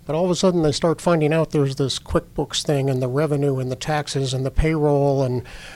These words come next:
all the other things and recruiting the right team and hiring the right people and managing the business and taking care of the lease and all the other things that go on in a business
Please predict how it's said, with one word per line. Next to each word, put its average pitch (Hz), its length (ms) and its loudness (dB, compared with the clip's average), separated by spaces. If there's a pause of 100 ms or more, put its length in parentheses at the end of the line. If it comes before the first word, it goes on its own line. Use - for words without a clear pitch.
(220)
all 175 220 8
the 151 160 0
other 175 300 6
things 139 380 -2
and 127 180 -4
recruiting 151 480 -2
the 139 100 -2
right 135 300 -2
team 147 320 0
and 127 140 -4
hiring 147 480 -2
the 135 80 -4
right 139 300 -4
people 139 440 -2
and 127 180 -4
managing 143 580 0
the 131 60 -6
business 135 600 0
and 127 340 -6
taking 156 320 -2
care 147 280 -2
of 135 120 -6
the 127 80 -8
lease 135 440 -4
and 127 100 -8
all 202 220 0
the 170 100 0
other 160 140 -2
things 147 340 -2
that 139 120 -6
go 131 200 -6
on 156 240 -2
in 139 120 -2
a 127 60 -6
business 139 540 -4